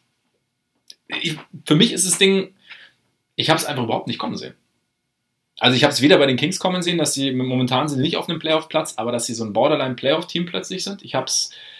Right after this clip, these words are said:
bei Buddy Hield auch nicht gesehen, dass er plötzlich, ja, irgendwie, also ex-, ja,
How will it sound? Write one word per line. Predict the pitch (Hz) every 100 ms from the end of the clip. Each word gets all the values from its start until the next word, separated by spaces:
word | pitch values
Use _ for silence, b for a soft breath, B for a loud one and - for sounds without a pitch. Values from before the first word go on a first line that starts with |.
| B B B
bei | - 120
Buddy | 123 123
Hield | 117 123 185 190
auch | - 143 180
nicht | 180 190
gesehen, | - 143 160 180
dass | 151
er | 131
plötzlich, | 143 135 147 135 - - _ _ _ _ _ _ _ _ _
ja, | -
irgendwie, | 107 151 120
also | 110
ex-, | 127 - -
ja, | 117